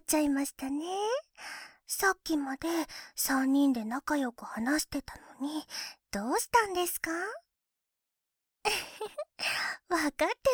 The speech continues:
ますよ。ご飯食べてる時も、お片付けしてる時も、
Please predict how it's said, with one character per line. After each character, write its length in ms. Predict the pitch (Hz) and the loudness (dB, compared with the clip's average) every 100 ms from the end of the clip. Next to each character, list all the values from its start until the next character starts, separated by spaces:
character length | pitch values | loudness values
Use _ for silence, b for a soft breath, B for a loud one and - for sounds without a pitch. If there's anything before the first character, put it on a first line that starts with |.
| 415 | 2
ま 100 | 381 | -2
す 160 | - 349 | -2 -2
よ。 180 | 359 453 440 415 B B B - - | -2 -2 -2 -6 B B B -18 -4
ご 160 | 269 - | -2 0
飯 320 | 208 190 214 - | 2 2 0 -4
食 140 | 311 | 0
べ 140 | 339 | 0
て 140 | 330 294 | 0 -2
る 140 | 247 | -4
時 340 | - 220 233 233 | -8 -12 -6 -2
も、 260 | 294 339 B B B - - | 0 0 B B B -4 0
お 140 | 240 | 0
片 320 | 240 311 370 | 0 2 2
付 300 | 359 330 - | 2 0 -6
け 40 | 214 | -8
し 120 | - | -4
て 120 | 277 | -4
る 140 | 320 392 | -4 0
時 340 | 466 - | 0 0
も、 80 | 392 | -10